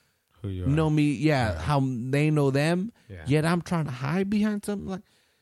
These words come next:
Speaker 2: So yeah. So again, so the more I listen to the podcast, the more I do this, the more it's just like, dude,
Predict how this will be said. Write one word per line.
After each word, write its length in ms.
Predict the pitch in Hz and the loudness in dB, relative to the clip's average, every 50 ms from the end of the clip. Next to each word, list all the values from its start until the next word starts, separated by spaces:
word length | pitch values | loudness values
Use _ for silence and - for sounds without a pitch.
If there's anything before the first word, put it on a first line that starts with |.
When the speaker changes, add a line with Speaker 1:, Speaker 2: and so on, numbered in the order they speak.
| _ _ _ _ _ _ _ _ _ | _ _ _ _ _ _ _ _ _
Speaker 2:
So 160 | - - 180 | -8 -4 -2
yeah. 260 | 170 180 196 170 123 120 | 0 0 0 0 0 -2
So 200 | - - 156 151 | 0 0 0 0
again, 220 | 151 151 170 170 | 2 0 0 0
so 120 | 156 - 160 | 0 0 0
the 100 | 175 185 | 0 0
more 260 | 196 214 233 240 226 | 2 0 0 2 2
I 20 | |
listen 260 | 214 185 180 156 170 151 | 2 2 2 0 -2 -4
to 40 | 156 | -6
the 80 | 147 | -4
podcast, 680 | - - 151 139 131 131 - - 151 131 139 131 - - | 0 0 2 2 2 0 0 0 0 0 0 0 -2 -4
the 80 | 123 | -4
more 600 | 127 131 135 143 143 147 147 143 139 135 113 85 - 50 - _ _ _ | -2 0 0 2 2 2 2 2 0 0 -2 -4 -8 -14 -20 _ _ _
I 120 | - 131 123 | -4 -4 -2
do 240 | 120 123 123 120 | 0 2 2 2
this, 300 | 110 110 120 120 113 - - | 4 2 2 2 0 -2 -2
the 80 | - 107 | -2 -2
more 300 | 104 110 113 117 113 110 | 0 2 2 0 0 -2
it's 100 | 104 98 | -4 -4
just 260 | - 104 98 - - | -6 -6 -6 -6 -10
like, 260 | 92 90 71 73 78 80 | -14 -14 -14 -14 -10 -8
dude, 440 | 87 87 87 85 82 82 80 - | -6 -4 -4 -4 -6 -8 -10 -12